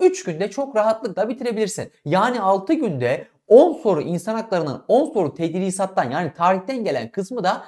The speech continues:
halledebilirsin. Yeter ki kalın kalın kitapların içerisinde eğer boğulmazsan, güzel, stratejik bir yol haritasıyla ilerlersen bu sınav kesinlikle ve kesinlikle kazanılabilecek bir sınav.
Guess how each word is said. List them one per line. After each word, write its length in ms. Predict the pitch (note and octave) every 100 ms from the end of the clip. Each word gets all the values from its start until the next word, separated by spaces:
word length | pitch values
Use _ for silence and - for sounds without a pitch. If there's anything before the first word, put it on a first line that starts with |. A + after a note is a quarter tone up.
| -
halledebilirsin. 920 | - A#3+ B3+ F3+ A#3 F3+ E3 D3+ A2 - _
Yeter 480 | B2 B2+ C4 F#4 F#4
ki 340 | G3 F#3+ F#3+ - -
kalın 320 | A3 E4 G4+
kalın 260 | D4 G#3
kitapların 500 | F3+ - G#3 G#3 A3
içerisinde 460 | G#3+ F#3+ E3 D3 B2+
eğer 300 | D#3 A#2+ A2+
boğulmazsan, 800 | A2 G#2 G#2 D#3 - B3 A#3+ A#3 - _ _ B2+ - - C3+
güzel, 560 | C#3 F#3 B3 C4+ - -
stratejik 800 | - E3+ F#3 F#3+ A3 F4+ F#4+
bir 140 | F#3+ D#3+
yol 380 | A2+ D#3+ A#3 G3
haritasıyla 600 | F3 E3 E3 - A#2+ -
ilerlersen 680 | F#3 A3+ A3+ A#3 A#3 A#3+ B3+ B3+ _ _
bu 280 | F#3 D4+ D#4+
sınav 320 | E3 C3+ D3+ D3 _ _ _ _ _ _ _
kesinlikle 800 | _ G3+ F#3 - A3 B3+ B3 E3
ve 140 | C3+ B2+
kesinlikle 720 | E3 D#3 F3+ F3+ F#3 F3 F#3
kazanılabilecek 880 | C#3 C3+ C#3+ D3 C3 B2+ C3 E3 -
bir 200 | B2 F3+
sınav. 380 | F#3 - G#2+